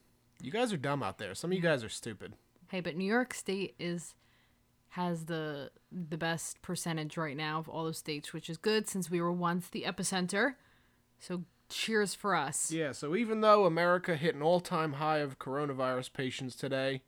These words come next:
Speaker 1: it's not our problem anymore.
Speaker 2: Yeah. Just kidding. Anyway, <laughs> let's get started. So I decided for this episode, I wasn't gonna tell you before we started what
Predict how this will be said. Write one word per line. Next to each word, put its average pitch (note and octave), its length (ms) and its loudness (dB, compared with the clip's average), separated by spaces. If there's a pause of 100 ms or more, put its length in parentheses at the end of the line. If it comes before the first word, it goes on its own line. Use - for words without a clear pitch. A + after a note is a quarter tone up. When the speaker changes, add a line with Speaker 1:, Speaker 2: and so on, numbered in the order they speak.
Speaker 1:
it's - 220 -6
not G3 200 6
our E3+ 140 6
problem B2+ 460 2
anymore. G#2 520 -6 (200)
Speaker 2:
Yeah. D#3 440 -2 (1160)
Just - 200 -16
kidding. - 240 -20 (920)
Anyway, F#3+ 680 4 (280)
<laughs> - 300 -10
let's A4 160 2
get D#4 140 2
started. D#3 440 -2
So G#3 520 4 (520)
I G3+ 160 6
decided G#3 560 4
for F3+ 180 0
this A3 160 -2
episode, G3 360 0
I E3 60 0
wasn't A3 240 -2
gonna D#4+ 120 -2
tell C#4+ 300 0
you F3 300 0 (440)
before G#3 320 2
we C4+ 100 2
started G3+ 640 2 (640)
what F3 520 0